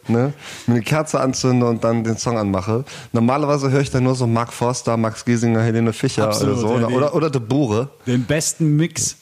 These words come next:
Speaker 1: De Bure, ne? Das ist meine absolute Lieblingsband, ne?
Speaker 2: De
Speaker 1: So
Speaker 2: Bure.
Speaker 1: oder so,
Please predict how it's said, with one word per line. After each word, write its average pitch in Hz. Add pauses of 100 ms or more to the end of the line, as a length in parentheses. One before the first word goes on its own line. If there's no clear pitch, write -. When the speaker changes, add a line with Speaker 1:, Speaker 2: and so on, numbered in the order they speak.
(160)
Speaker 1:
De 117
Bure, 120
ne? 113
Das 123
ist 104
meine 107
absolute 110
Lieblingsband, 104
ne? 104
Speaker 2:
De 120
Speaker 1:
So 113
Speaker 2:
Bure. 135
Speaker 1:
oder 117
so, 120